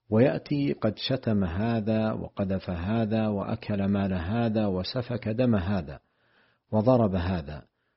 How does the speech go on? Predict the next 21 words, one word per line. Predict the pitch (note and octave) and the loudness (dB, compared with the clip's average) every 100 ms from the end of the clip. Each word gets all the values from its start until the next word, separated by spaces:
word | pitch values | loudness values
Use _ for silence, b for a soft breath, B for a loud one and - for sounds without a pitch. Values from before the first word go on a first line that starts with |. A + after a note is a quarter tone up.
| _ | _
فيعطى | - A#2 C3 B2+ A#2+ | 0 4 4 2 2
هذا | G#2 F2+ A2+ G2 | 0 2 0 0
من | F#2 G#2+ | 0 0
حسناته | - G#2 - F#2 A2+ A2+ C3 C3+ D#3+ - - | -2 -6 -2 -2 -2 -2 -4 -4 -8 -10 -6
وهذا | F2 G#2 G#2+ F#2+ F2 | -2 0 0 -2 -2
من | G2 | -2
حسناته، | G2+ G2+ - F#2 F2+ - C#3+ - _ _ _ _ _ - | -2 -4 -4 -2 -2 -4 -12 -18 _ _ _ _ _ -6
فإن | B2+ C3+ C#3 | 0 2 2
فنيت | - C3+ G#2+ F2 - | 4 4 4 2 -4
حسناته | - G#2 G2 G2+ A2 - G2+ E2 - | -4 -2 0 0 0 -2 -4 -4 -2
قبل | B2 A2+ | 0 2
أن | G#2+ F#3+ | 2 2
يقضى | G3+ D#3 - - - | 0 0 -4 -4 0
ما | G2+ | 0
عليه | E3+ - A2 C#3+ - _ _ _ - | 0 0 0 -2 -6 _ _ _ -2
أخذ | C#3+ - G#2 G2 | 0 2 2 2
من | F#2+ G#2+ | 0 0
خطاياهم | - G2+ F#2 F2 G2 A2 C3+ - - | -4 -6 -4 -2 -2 -2 -4 -6 -6
فطرحت | G#2 - A2 G2 - F2+ D#2+ | -6 -2 0 -2 -4 -8 -6
عليه | F2+ F#2 E2+ F#2 | -4 -2 -2 -4
ثم | E2+ - G#2+ F#2 F2 | -4 0 2 2 0